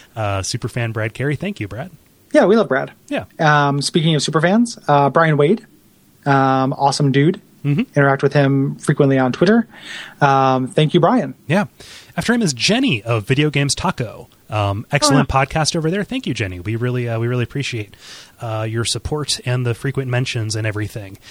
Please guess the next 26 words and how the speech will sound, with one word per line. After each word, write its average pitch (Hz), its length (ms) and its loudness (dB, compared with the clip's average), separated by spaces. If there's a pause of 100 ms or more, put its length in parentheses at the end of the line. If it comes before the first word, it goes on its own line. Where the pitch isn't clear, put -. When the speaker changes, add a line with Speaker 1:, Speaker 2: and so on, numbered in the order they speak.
(240)
Speaker 1:
Uh, 120 340 2
I 151 140 2
am 151 80 0
sad 190 340 2
because 131 300 0
Jenny 151 260 2
is 135 200 0
the 135 160 -4
only 139 280 2
one 131 200 0
of 120 200 -2
the, 120 220 -2
uh, 107 240 -4
Video 113 220 -6
Games 113 220 -6
Tacos 110 400 -8
that 110 120 -6
I 104 80 -10
did 110 160 -4
not 104 160 -6
meet 117 220 -4
when 107 120 -6
they 104 120 -4
were 101 120 -6
in 98 80 -10
Columbus. 101 560 -8